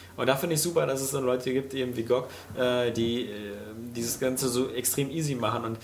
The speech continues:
ich glaube, dafür wäre immer noch ein Markt. Ich würde zum Beispiel jetzt auch gerne nochmal, weil du halt gesagt hast, äh, bei Perfect Dark, dass die Spiele heute nicht mehr so viel Spaß machen, wenn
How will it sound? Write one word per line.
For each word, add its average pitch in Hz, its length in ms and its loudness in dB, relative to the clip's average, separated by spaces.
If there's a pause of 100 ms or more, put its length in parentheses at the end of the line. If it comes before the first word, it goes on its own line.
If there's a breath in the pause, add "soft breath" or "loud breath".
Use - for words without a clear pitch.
(380 loud breath)
ich 127 100 -6
glaube, 156 240 4
dafür 165 280 4
wäre 160 140 2
immer 160 140 0
noch 151 120 2
ein 147 80 2
Markt. 156 240 2
Ich 120 120 0
würde 151 100 4
zum 156 100 2
Beispiel 143 260 2
jetzt 135 200 2
auch 131 100 -2
gerne 127 240 2
nochmal, 147 360 2 (380 loud breath)
weil 127 120 6
du 139 140 2
halt 151 160 4
gesagt 147 340 4
hast, 151 180 0
äh, 147 40 0
bei 127 160 6
Perfect 123 500 2
Dark, 117 260 4
dass 113 140 0
die 117 100 -4
Spiele 113 260 0
heute 107 180 2
nicht 104 120 -4
mehr 104 80 -4
so 101 100 -4
viel 107 100 -6
Spaß 107 240 0
machen, 98 160 -4 (600 loud breath)
wenn 147 340 4